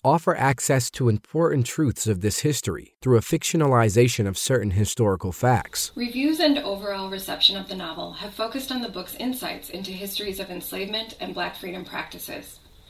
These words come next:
Speaker 2: It stands out to me that the novel's most identifiable historical references are also the places where Whitehead experiments with science fiction and various fantastic literary elements.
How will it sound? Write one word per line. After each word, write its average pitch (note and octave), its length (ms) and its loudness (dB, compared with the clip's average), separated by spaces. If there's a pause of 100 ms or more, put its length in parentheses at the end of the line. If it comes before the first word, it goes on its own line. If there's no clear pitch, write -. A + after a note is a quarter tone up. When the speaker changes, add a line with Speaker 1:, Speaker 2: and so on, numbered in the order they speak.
(300)
Speaker 2:
It G#3+ 100 -6
stands G#3+ 320 -4
out B3 180 0
to - 120 -6
me - 400 -10
that G3 140 -8
the G#3 80 -2
novel's G3+ 360 -2
most F#3+ 260 -8
identifiable G3+ 840 -6
historical F3 500 -8
references F3+ 680 -8 (300)
are G3+ 140 -2
also A#3+ 360 -4
the F3+ 120 -8
places F3 440 -10
where F#3 140 -8
Whitehead F#3 380 -6
experiments F3 680 -8
with - 140 -10
science F3 320 -10
fiction A#3 540 0
and F#3+ 180 -6
various F#3+ 340 -6
fantastic F3 640 -10
literary E3+ 480 -8
elements. D3+ 600 -10